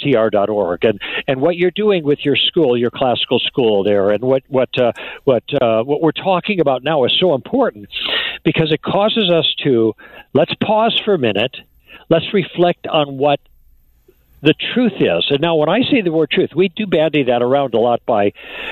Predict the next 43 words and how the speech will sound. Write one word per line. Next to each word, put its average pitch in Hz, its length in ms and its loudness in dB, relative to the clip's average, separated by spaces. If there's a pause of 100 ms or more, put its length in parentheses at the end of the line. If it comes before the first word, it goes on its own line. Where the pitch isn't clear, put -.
(140)
uh, 110 480 2
b-, 143 160 -6
but 147 160 2
as 139 140 -2
Christians, 147 480 -2
'cause 147 200 -4
we're 135 120 2
referring 139 280 0
to 127 100 2 (100)
God's 120 320 0
truth 120 300 0
and 127 120 0
God's 123 300 0
word 117 240 2
and 117 100 0
all 120 120 2
that, 110 200 2
but 117 80 0
it 117 80 -4
cannot 165 300 0 (120)
start 208 300 0 (100)
sounding 170 360 0
a 127 60 2
little 131 420 2 (160)
religious 127 580 2 (360)
to 120 180 2
us. 85 180 2 (400)
So 143 180 0
I 185 100 2
wrote 226 240 4
a 165 40 2
book, 120 340 0
and 123 140 -4
maybe 143 220 2
you 139 240 2
are 139 100 0
familiar 143 420 0
with 95 200 2
it, 95 160 0
but 127 100 2
I 120 80 2
called 160 300 0
it 165 100 0